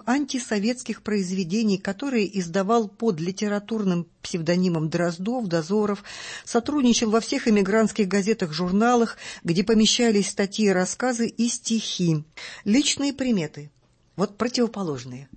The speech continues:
Послушайте, да, вот как описывает те, кто его любил, и вот, пожалуйста, справка Н К В Д. Среднего роста, фигура мешковатая, с небольшим брюшком.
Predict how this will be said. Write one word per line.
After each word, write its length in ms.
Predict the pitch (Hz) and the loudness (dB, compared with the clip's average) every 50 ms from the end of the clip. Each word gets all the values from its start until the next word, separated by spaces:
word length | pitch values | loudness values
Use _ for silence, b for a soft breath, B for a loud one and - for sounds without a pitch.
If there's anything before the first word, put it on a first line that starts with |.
| - | -12
Послушайте, 460 | - 170 - - 147 - - - - 143 | -10 -10 -10 -10 -12 -12 -12 -14 -14 -8
да, 160 | 139 185 175 | -6 -4 -4
вот 120 | 175 165 | -4 -4
как 160 | - 170 165 - B B B B B | -4 -6 -6 -6 B B B B B
описывает 640 | - 175 - - 196 185 - 190 180 175 165 170 | -6 -6 -4 -4 -6 -6 -2 0 0 0 0 0
те, 100 | - 196 | 0 -2
кто 180 | 185 - - 180 | -2 0 0 0
его 200 | 170 165 170 185 | 0 2 2 2
любил, 400 | 185 202 196 233 302 370 370 - _ - | 0 0 0 0 0 -2 -2 -4 _ -6
и 100 | 214 233 | -4 -4
вот, 180 | 226 247 247 - | -4 -4 -4 -6
пожалуйста, 440 | 170 160 175 190 190 185 - - | -8 -6 -6 -6 -8 -8 -12 -16
справка 460 | - - - - 180 202 - - - 156 | -16 -12 -8 -6 -6 -6 -8 -8 -8 -8
Н 80 | 151 | -8
К 80 | - 160 | -6 -6
В 120 | 160 160 | -8 -6
Д. 160 | 147 143 139 | -6 -8 -10
Среднего 560 | - - - 220 277 330 262 247 240 202 180 170 | -10 -4 -2 2 2 4 4 4 4 4 4 4
роста, 360 | 156 143 135 - - 151 151 | 2 0 -2 -6 -10 -10 -6
фигура 340 | - 180 190 226 277 311 277 | -4 -2 0 0 2 4 4
мешковатая, 800 | 233 233 220 - - 214 196 165 160 143 147 - - 143 147 | 4 4 4 2 0 0 0 2 0 -2 -2 -4 -8 -12 -12
с 100 | - - | -4 0
небольшим 480 | 190 196 185 202 220 - - 294 269 226 | 0 4 4 4 4 4 2 2 2 2
брюшком. 540 | 208 214 196 - - - 160 151 147 - | 4 2 2 0 -2 0 0 0 0 -2